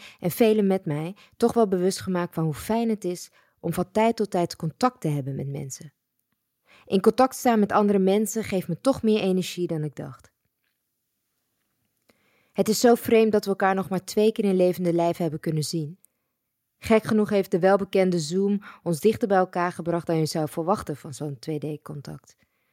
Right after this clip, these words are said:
Ik vind het bijzonder hoe wij elkaar redelijk goed hebben leren kennen. We zijn best verschillende personen en toch heeft ons contact op de een of andere manier meer diepte dan ik normaliter met iemand zou hebben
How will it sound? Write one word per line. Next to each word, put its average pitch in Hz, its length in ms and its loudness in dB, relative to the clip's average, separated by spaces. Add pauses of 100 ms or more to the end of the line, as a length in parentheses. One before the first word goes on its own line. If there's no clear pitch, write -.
(480)
Ik 196 120 -4
vind 226 140 6
het 208 120 2
bijzonder 233 460 4
hoe 220 100 4
wij 196 140 4
elkaar 180 300 0
redelijk 208 360 0
goed - 200 -12
hebben 160 240 -2
leren 156 280 -4
kennen. 147 380 -12 (580)
We 165 100 -8
zijn 175 180 4
best 185 220 2
verschillende 170 460 0
personen 165 500 -2
en 185 140 -4
toch - 280 -4 (240)
heeft 185 180 0
ons 190 140 2
contact 208 400 -4
op 175 60 -8
de 185 120 -4
een 220 240 4
of 226 120 -4
andere 202 280 -2
manier 175 460 -2 (180)
meer 214 280 4
diepte 208 340 -4
dan 175 180 2
ik 175 80 -2
normaliter 170 540 -2
met 175 140 -4
iemand 170 320 -4
zou 156 140 -4
hebben 147 400 -6